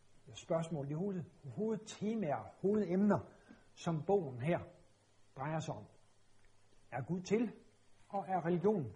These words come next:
en god ting? Og som Clement Kjersgaard, han rigtig gør opmærksom på, de to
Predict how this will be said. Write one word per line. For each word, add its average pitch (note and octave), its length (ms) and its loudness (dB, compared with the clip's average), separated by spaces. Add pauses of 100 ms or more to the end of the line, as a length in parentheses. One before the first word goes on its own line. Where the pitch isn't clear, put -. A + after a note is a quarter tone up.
(100)
en E3+ 80 -4
god F3 200 4
ting? B2+ 240 -6 (1120)
Og G#3+ 120 8
som G#3+ 180 4
Clement F#3+ 280 8
Kjersgaard, F3+ 400 4
han D#3+ 380 4
rigtig F#3+ 260 4
gør D3+ 100 6
opmærksom D3 500 6
på, E3 200 6 (100)
de A#3 60 -2 (100)
to A#3 160 2